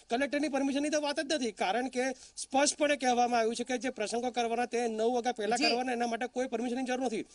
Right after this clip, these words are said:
Speaker 1: આ પ્રસંગ મોડે સુધી ચાલ્યો છે તેવું સૂત્રો કહી રહ્યા છે, મોડે સુધી ચાલ્યો છે અને,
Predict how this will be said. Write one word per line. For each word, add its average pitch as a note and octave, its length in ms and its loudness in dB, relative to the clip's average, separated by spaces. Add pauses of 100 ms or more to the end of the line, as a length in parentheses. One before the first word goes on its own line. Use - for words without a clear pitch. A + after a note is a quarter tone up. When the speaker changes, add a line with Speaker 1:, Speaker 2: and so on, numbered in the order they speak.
(300)
Speaker 1:
આ G3 120 4
પ્રસંગ C4+ 400 2
મોડે A3 200 4
સુધી A#3 200 -2
ચાલ્યો A#3+ 300 0
છે C4 100 0
તેવું A#3+ 300 0
સૂત્રો A#3 300 -4
કહી A#3+ 200 0
રહ્યા B3+ 160 0
છે, C4 160 -4
મોડે G#3+ 240 -2
સુધી A#3 160 -6
ચાલ્યો A3 320 0
છે C4+ 120 0
અને, C4 220 0